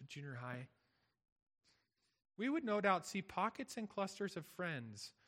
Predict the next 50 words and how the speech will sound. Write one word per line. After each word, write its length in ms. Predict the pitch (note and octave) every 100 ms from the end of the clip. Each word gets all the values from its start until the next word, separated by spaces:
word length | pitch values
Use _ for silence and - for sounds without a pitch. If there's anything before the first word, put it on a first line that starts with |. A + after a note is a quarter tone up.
| _ -
who 100 | E3+
are 140 | D#3+
always 680 | D#3 G3 G#3+ G#3 G#3 F#3 -
together, 400 | - D#3+ B2 G2+ - _ _ _ _ _ _ _ -
inseparable. 840 | F3+ F3 - F#3+ G3 D3 G#2+ G2 -
I 40 |
mean, 100 | G3
if 160 | G#3 -
we 80 | A#3+
were 160 | A3
in 60 | G3
an 120 | F#3+
elementary 460 | G#3 G#3 G#3 G#3 G3+
school 320 | - F#3 E3
and 80 | E3
we 60 |
went 200 | F3+ G#3+
out 160 | G3+ D#3
for 120 | F#3+
recess, 440 | G3+ G#3+ - E3
we 80 | G#3+
might 240 | G#3 G3+ E3
see 300 | - G#3 E3+
a 100 | D#3+
group 320 | F3+ A3 G#3
of 140 | F3
boys 420 | F3+ F#3+ F#3 E3 - - -
who 140 | G3+ -
always 460 | F3+ B3 C#4+ C#4+ A#3
play 260 | - A#3+
at 80 | A3
recess 420 | F3 F#3+ - E3
together. 300 | - B2+ A2+ A2
They're 160 | A#2 D#3
always 320 | E3+ D#3 D#3
out 240 | D#3 F3
on 80 | F#3
the 80 | F3+
field 300 | - C#3+ C3
playing 280 | - D#3+ E3+
soccer 380 | - D3 C#3+ B2+
together. 340 | B2+ A#2+ A#2
They're 100 | C#3
just 220 | D#3+ F#3+
this 160 | F#3+ E3+ -
pack 280 | F#3+ G#3
of 100 | G3+
boys 300 | F#3+ E3+ -
that 100 | D3+
always 240 | C3+ A3